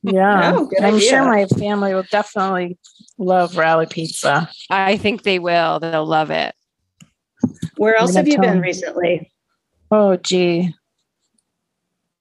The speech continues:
Speaker 3: I know I sent
Speaker 1: Nowhere
Speaker 3: you
Speaker 1: exciting.
Speaker 3: to... yeah, you have, because remember I sent you to, um, uh, Tight Tacos. You had never been
Speaker 1: Oh,
Speaker 3: there.
Speaker 1: yeah, we went to Tight Tacos. That was pretty good.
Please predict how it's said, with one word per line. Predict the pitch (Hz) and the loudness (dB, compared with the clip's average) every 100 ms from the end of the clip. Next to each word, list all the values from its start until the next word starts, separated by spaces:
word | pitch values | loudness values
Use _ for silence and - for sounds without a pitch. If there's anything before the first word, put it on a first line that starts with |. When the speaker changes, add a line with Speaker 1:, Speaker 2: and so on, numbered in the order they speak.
| _ _ _ _ _ _ _ _ _ - _ | _ _ _ _ _ _ _ _ _ -20 _
Speaker 3:
I | 202 | -2
know | 226 247 | 2 4
I | 226 | 4
sent | 226 | 4
Speaker 1:
Nowhere | 220 214 | 4 4
Speaker 3:
you | 202 | 2
Speaker 1:
exciting. | 190 - 202 202 185 180 180 | 0 0 2 4 2 0 -2
Speaker 3:
to... | 160 _ _ - - - 202 | -6 _ _ -20 -20 -16 -4
yeah, | 247 320 | 0 2
you | 381 | 4
have, | 349 285 262 | 2 0 -2
because | 285 294 254 233 | -2 -2 -2 -4
remember | 262 262 262 269 | -4 -4 0 2
I | 254 240 | 2 0
sent | 180 254 | 0 -2
you | 240 247 220 | -2 -10 -10
to, | 254 240 226 | -8 -4 0
um, | 214 202 190 190 190 - _ - - _ - | 2 2 0 -4 -10 -12 _ -20 -20 _ -4
uh, | 185 175 | -2 0
Tight | 175 254 247 240 | -2 -2 -2 -4
Tacos. | 220 220 - 175 135 - _ | -2 -2 0 -4 -4 -14 _
You | 185 | -6
had | 190 180 | -4 -2
never | 185 175 | -2 -2
been | 220 | 2
Speaker 1:
Oh, | 262 | 4
Speaker 3:
there. | 247 226 208 | 4 2 0
Speaker 1:
yeah, | 202 196 | 0 0
we | 196 196 | 0 0
went | 196 196 | -2 -4
to | 196 | -8
Tight | 190 175 | -4 -4
Tacos. | - 180 - 190 | -2 -4 -2 0
That | 190 180 | 0 0
was | 180 180 | -2 -6
pretty | - 170 160 | -8 -6 -4
good. | 170 170 | 0 0